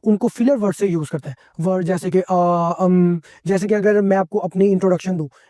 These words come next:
ये फिलर वर्ड्स के साथ कि My name is, uh, Fahad Salim,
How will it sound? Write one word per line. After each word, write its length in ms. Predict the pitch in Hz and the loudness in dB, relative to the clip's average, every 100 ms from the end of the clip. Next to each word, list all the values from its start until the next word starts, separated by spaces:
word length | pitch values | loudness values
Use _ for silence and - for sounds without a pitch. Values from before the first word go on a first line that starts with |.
| - | 0
ये 240 | 185 190 | 4 4
फिलर 280 | 180 214 220 | 4 0 0
वर्ड्स 200 | 190 175 | 0 -2
के 100 | 175 | -6
साथ 160 | 165 151 _ _ _ _ - | -8 -8 _ _ _ _ 0
कि 320 | 185 180 180 - 196 | 2 2 0 -4 -2
My 100 | 185 | 0
name 340 | 175 175 180 | 4 4 2
is, 60 | 165 | 2
uh, 220 | 180 180 - | 0 0 -2
Fahad 180 | 165 175 | -4 -4
Salim, 320 | 175 170 175 | -2 0 0